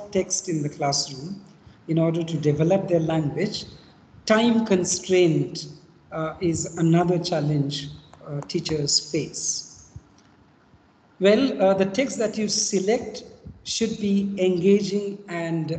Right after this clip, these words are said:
involving. You know, you need to, uh, look at the text. Uh, you also need to design a lot of activities where you can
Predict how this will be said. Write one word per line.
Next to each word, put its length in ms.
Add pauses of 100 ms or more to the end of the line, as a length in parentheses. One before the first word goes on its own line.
(120)
involving. 1040 (440)
You 100
know, 160 (100)
you 80
need 220
to, 340 (480)
uh, 160
look 240
at 100
the 60
text. 640 (360)
Uh, 160
you 180
also 560
need 300
to 160
design 680
a 100
lot 80
of 160
activities 640
where 140
you 120
can 440